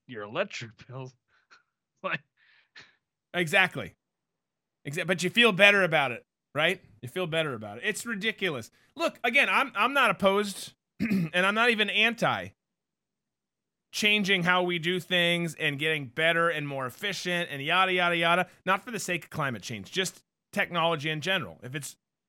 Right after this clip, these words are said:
Speaker 2: if it can go in the right direction, okay, I can be convinced, but it has to be time, it has to be prepared, and it has to, it has to make s-, like, it has to work. Like, we,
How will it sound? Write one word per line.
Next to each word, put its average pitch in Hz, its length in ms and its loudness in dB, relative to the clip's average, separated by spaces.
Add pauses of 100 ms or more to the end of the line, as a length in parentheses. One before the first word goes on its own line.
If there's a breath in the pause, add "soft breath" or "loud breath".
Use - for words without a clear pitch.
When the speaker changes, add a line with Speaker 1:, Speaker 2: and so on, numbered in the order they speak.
(180)
Speaker 2:
if 165 160 -2
it 165 60 -2
can 165 160 -8
go 185 260 2
in 190 80 -2
the 175 80 -2
right 175 180 2
direction, 175 540 -4 (360 soft breath)
okay, 262 400 0 (840)
I 196 140 4
can 247 180 0
be 214 100 0
convinced, 190 640 -2 (540)
but 196 160 2
it 190 120 -2
has 220 260 -2
to 240 100 -8
be 226 120 -4
time, 208 400 0
it 160 100 -4
has 196 200 0
to 233 100 -14
be 214 120 -6
prepared, 175 680 -2 (1600)
and 185 160 0
it 160 80 -4
has 220 300 2
to, 190 420 -4 (1800)
it 180 100 -6
has 220 200 0
to 214 100 -8
make 196 180 -4
s-, - 160 -10
like, 190 160 -2
it 190 80 0
has 233 200 4
to 165 100 -6
work. 180 640 -2
Like, 180 360 0 (1120)
we, 196 140 -2